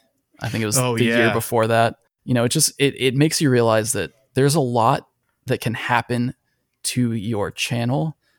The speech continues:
Speaker 1: that's sort of out of your control. So I think diversifying, whether it be, like, through Patreon, I have a lot of people who support me on Patreon, and that's, that's huge for me. And now with Twitch, just having these sort of different platforms and these different revenue sources, it's,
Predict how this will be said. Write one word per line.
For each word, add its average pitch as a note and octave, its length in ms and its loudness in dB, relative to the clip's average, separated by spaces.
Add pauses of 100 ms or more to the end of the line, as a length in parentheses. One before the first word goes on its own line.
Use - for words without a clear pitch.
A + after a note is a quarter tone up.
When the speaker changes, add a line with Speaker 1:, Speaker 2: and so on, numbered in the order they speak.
(140)
Speaker 1:
that's A#2+ 160 -4
sort B2+ 200 2
of A2 160 -4
out A2 160 2
of G#2 80 -6
your G2+ 100 -4
control. - 560 -8 (480)
So B2+ 160 -2
I B2 60 2
think D#3 180 -2
diversifying, A#2 840 0
whether G#2+ 240 -4
it E2+ 100 -10
be, G#2 160 -8
like, F#2 300 -6
through B2+ 160 -6
Patreon, A#2 680 -4 (380)
I - 20 -8
have A#2+ 140 -6
a - 20 -6
lot A2 100 -2
of G#2+ 60 -6
people A2+ 220 -8
who - 20 -8
support G#2 280 -6
me G#2 60 -8
on G#2+ 120 -8
Patreon, G2+ 340 -6
and G#2+ 100 -8
that's, - 340 -6
that's - 300 -4
huge A2 360 -8
for A#2 100 -8
me. A2 300 -6 (320)
And A#2 120 -2
now A2+ 160 0
with A2 200 -4
Twitch, - 560 -4 (420)
just - 220 -2
having B2 320 0
these C3 180 0
sort B2+ 220 -4
of A2 160 -12
different A2 500 -10 (320)
platforms A#2 720 -4
and A2+ 80 -8
these G#2+ 140 -8
different - 340 -10
revenue A#2+ 380 -2
sources, D#3+ 680 -2
it's, - 400 -4